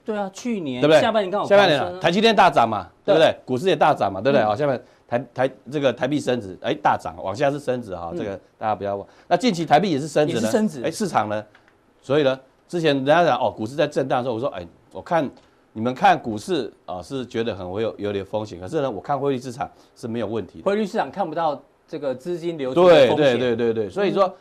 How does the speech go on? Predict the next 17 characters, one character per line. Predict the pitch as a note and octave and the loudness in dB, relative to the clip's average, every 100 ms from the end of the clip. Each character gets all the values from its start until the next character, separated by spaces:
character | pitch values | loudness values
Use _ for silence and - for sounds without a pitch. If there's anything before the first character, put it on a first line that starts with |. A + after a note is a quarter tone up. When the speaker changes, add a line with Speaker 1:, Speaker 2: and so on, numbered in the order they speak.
| _ | _
Speaker 2:
我 | - | -6
们 | B2+ | 0
来 | C#3 | 0
看 | C#3+ F#3 | 4 2
来 | C#3 | 2
讲 | C#3 G#2 | -2 0
的 | |
话， | C3 | 0
这 | D#3+ | 2
个 | C#3 | 0
讲 | G2+ | -2
的 | G2 | -6
是， | B2 C3 | -10 -8
是 | C3+ | -6
热 | C#3+ C3 | 0 -2
钱 | - F2+ | -2 -12
哈。 | E2 | -12